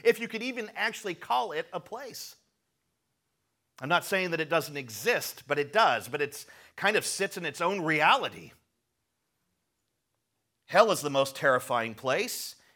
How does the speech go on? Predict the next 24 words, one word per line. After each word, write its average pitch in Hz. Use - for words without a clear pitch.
It 160
was 160
prepared 185
for -
the 165
devil 185
and 160
the 170
demons. 139
Matthew 139
twenty-five, 147
verse 127
forty-one. 120
Hell 214
is 165
not 220
a 196
resort 175
where 165
the 160
forces 220
of 135
darkness 208
reside 131